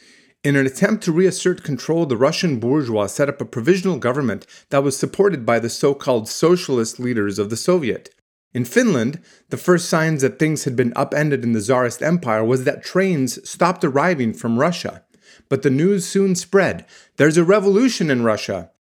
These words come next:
Revolutions don't respect borders, and the February Revolution got a huge echo among Finland's exploited masses. The Tsarist regime that had controlled them for over a century was falling apart,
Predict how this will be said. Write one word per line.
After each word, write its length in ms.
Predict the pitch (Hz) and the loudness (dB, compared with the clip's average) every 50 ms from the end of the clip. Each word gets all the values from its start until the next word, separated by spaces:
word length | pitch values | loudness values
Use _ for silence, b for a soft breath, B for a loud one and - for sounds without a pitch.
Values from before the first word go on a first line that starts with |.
| _ _ - | _ _ 0
Revolutions 580 | 127 151 170 196 202 220 - - 202 190 147 - | 2 2 2 2 2 0 0 0 0 0 0 2
don't 240 | - 180 220 226 | 2 0 2 0
respect 420 | 175 143 139 - - 156 147 - - | -2 -4 -4 -2 -2 -2 -2 0 0
borders, 380 | 139 151 156 120 107 101 90 | 0 2 2 2 0 -2 -2
and 140 | 107 110 113 | -2 -2 -2
the 40 | 113 | -4
February 560 | - - - 175 180 170 180 190 185 180 175 | -4 -2 0 0 0 2 4 4 4 4 2
Revolution 560 | 151 147 156 147 147 147 156 151 - - 156 | 2 0 0 0 0 0 -2 -2 -2 -4 -2
got 160 | 143 135 123 120 | 0 0 0 0
a 60 | 113 | -2
huge 480 | - - - 214 214 220 208 170 190 - | -6 -8 -4 -2 0 0 0 -2 -2 -2
echo 440 | 143 180 175 - 156 120 107 - B B B B | -2 -2 -2 0 0 0 0 -2 B B B B
among 260 | B 127 131 131 123 | B -2 0 0 0
Finland's 460 | 120 - - 147 139 139 127 113 101 110 | -2 -2 -2 0 0 2 2 0 0 -2
exploited 540 | 107 - - - - 123 117 107 107 101 | -4 -8 -8 -4 -2 0 0 0 -2 -2
masses. 560 | 110 113 113 117 113 - - 87 95 - - _ b b b b b b b b | -2 -2 -2 -2 -4 -6 -10 -12 -12 -14 -18 _ b b b b b b b b
The 100 | b 123 | b 0
Tsarist 440 | 117 110 147 147 156 165 165 170 - | 2 4 4 4 4 4 0 0 0
regime 420 | 151 143 127 123 160 196 196 180 139 | 0 0 0 2 2 2 2 2 2
that 100 | 123 107 | 0 0
had 160 | 110 107 - | -2 -4 -6
controlled 460 | - 131 117 - - 165 165 170 151 | -6 -6 -6 -2 0 0 0 0 0
them 120 | 127 110 101 | -2 -2 -2
for 180 | - - - | -2 -2 0
over 280 | - 147 160 170 185 180 | 0 0 2 2 2 2
a 20 | |
century 500 | 170 - - 196 196 202 190 - 151 123 | 0 0 0 0 0 0 0 0 0 0
was 220 | 104 101 101 - - | 0 0 -4 -4 -4
falling 340 | - 143 135 147 165 175 175 | -2 0 0 2 2 0 0
apart, 440 | 175 170 - - 160 165 165 - | -2 -2 -2 0 0 0 -2 -4